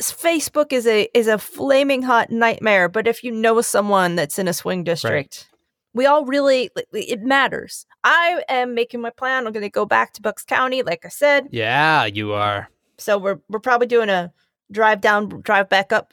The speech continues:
Speaker 1: situation
Speaker 2: That's
Speaker 1: with my
Speaker 2: awesome.
Speaker 1: friend.
Speaker 2: That's so good.
Speaker 1: So two of us could take, take a car, go down there,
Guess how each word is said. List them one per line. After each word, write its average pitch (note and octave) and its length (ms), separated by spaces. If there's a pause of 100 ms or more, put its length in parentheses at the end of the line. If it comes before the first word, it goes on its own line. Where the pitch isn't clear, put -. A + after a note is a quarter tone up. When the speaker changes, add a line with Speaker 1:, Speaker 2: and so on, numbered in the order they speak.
Speaker 1:
situation C4 680 (720)
Speaker 2:
That's - 160
Speaker 1:
with G#3 40
my G#3+ 80
Speaker 2:
awesome. C#4 80
Speaker 1:
friend. C4+ 340 (380)
Speaker 2:
That's - 220
so A2 160
good. A2+ 240
Speaker 1:
So A2 180
two B3 200
of A#3+ 60
us C4 220
could - 220 (480)
take, B3 200 (100)
take B3 180
a A3+ 60
car, B3+ 400
go A3+ 160
down B3 260
there, C4 320